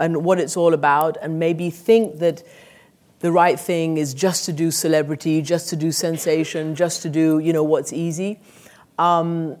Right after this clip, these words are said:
I think, as I said before, it takes, it takes, and more so now,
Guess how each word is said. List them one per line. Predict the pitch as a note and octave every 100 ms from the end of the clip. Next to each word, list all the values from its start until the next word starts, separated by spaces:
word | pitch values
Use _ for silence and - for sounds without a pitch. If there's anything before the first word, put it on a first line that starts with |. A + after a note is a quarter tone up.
| -
I |
think, | F3+ G3+ G3+
as | F#3
I | E3+
said | E3 F3+ D#3+
before, | E3+ F3+ F3+ G3
it | C#3+
takes, | - F3 F3 - - _ _ _ _ _
it | E3+ E3+
takes, | F3+ E3+ E3+ - -
and | F3 E3
more | E3+ E3
so | - C#3+
now, | C#3 C#3 D3